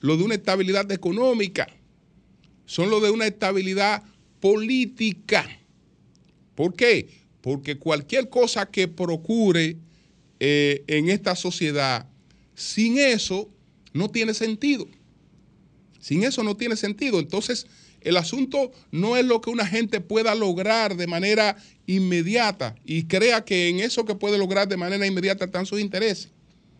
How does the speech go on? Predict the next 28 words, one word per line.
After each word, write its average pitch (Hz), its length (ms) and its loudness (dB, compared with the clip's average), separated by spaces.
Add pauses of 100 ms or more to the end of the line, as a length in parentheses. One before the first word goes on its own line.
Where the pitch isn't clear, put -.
(300)
No, 254 320 -2
los 180 160 2
intereses 247 440 -2 (240)
por 240 160 4
lo 240 140 -2
general 214 760 2 (680)
se - 160 -2
ubican 254 580 0 (380)
a 214 180 0
más 220 200 -2
largo 233 540 0
plazo 196 560 0 (260)
y 190 120 0
con 185 260 -2
una 254 240 0
visión, 226 880 0 (580)
eh, 147 460 2
realmente, 175 960 0 (540)
eh, 139 720 0 (320)
de, 139 580 0 (280)
de 143 140 -2
carretera, 143 800 0
eh, 110 120 -8
de, 104 220 -6
de, 101 160 -6
de, 101 160 -6
de 107 180 -4
luces 170 480 2